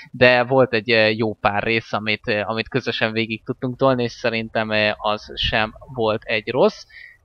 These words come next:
Ö, nem tudom, hogy, ö, sárkit hallok-e, vagy nem, ott egy nyuszi, ö, ez itt meg egy vári. Ö, hmm, jó. Ö, oké, itt, itt nem tudunk, ö, csónakál-, ja nem, az a,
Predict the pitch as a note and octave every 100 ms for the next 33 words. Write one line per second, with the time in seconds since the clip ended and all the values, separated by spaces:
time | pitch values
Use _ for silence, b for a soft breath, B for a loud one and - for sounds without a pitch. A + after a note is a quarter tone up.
0 | _ - C#3 B2+ B2 D3 G3+ - C#3+ C#3
1 | C3+ B2 A#2+ A#2+ A#2+ - D#3 C#3+ - B2+
2 | - - A#2 A2+ G#2+ - A#2+ D3+ - B2+
3 | A#2 A2 - _ - A#2+ A#2+ D3+ B2+ A2+
4 | G#2+ G#2+ A#2 A#2 - A#2+ G#3 A#3 B B
5 | B _ C#3+ B2 B2+ A#2+ B2 A#2 A2 A2
6 | G#2+ A#2 G#2+ G#2+ G#2+ A2 C#3+ A3+ - _
7 | _ B B B _ _ C#3+ B2+ A#2+ A#2+
8 | A#2 A#2 A#2+ B B2+ A2 G#2 G2 F#2 F#2+
9 | A2 A#2+ b b _ _ _ A#2 G#2 G2+
10 | - - B - B2+ A#2+ D3+ - A#2+ A2+
11 | - - A#2+ - B2 A2+ A2+ C#3 - D3
12 | F#3+ F#3 F3+ E3 - F3+ F3 - C#3+ D3
13 | D#3 D3 C3 B2 C3+ B2+ B2+ B2+